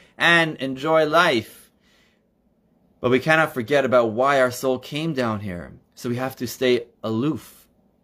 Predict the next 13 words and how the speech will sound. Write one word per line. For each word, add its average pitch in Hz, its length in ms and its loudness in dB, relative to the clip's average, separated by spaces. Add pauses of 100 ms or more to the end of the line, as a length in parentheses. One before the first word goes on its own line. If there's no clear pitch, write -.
(240)
to 113 100 -14
a 101 60 -8
certain 117 320 -4
degree 123 460 -2
to - 140 -10
remember 117 800 0 (220)
why 135 320 0
we're 151 140 0
here 151 200 2
in 151 100 -2
the 135 60 -4
first 208 360 -4
place. - 600 -14